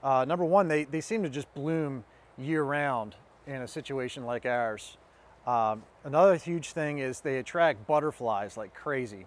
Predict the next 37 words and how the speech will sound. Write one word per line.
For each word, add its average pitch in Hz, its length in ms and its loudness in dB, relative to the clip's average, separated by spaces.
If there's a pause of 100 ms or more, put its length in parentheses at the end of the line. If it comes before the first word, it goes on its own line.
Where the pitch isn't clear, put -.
Butterflies 185 540 4
and 143 80 -8
hummingbirds. 107 760 -8 (480)
Uh, 110 320 -4
in 131 140 -10
fact, 170 420 6 (440)
in 175 120 2
the 165 80 2
springtime, 185 840 4 (840)
uh, 139 180 4
when 165 160 4
we 160 80 2
haven't 180 300 8
quite 185 240 6
moved 175 300 4
these 165 200 0
out, 165 240 8 (160)
outside 170 520 6
yet, 196 260 4 (380)
we'll 151 120 2
get 160 200 4
hummingbirds 151 540 4
that 151 140 2
come 151 220 4
in 147 100 -2
here 147 220 -2
and 135 100 -4
they 139 80 -4
kinda 147 420 0 (360)
defend 170 580 2
their, 139 300 4
uh, 131 260 4 (100)
their 143 140 -2
territory 143 720 0
over 131 200 -2
the 123 40 -4
lantana. 127 640 -4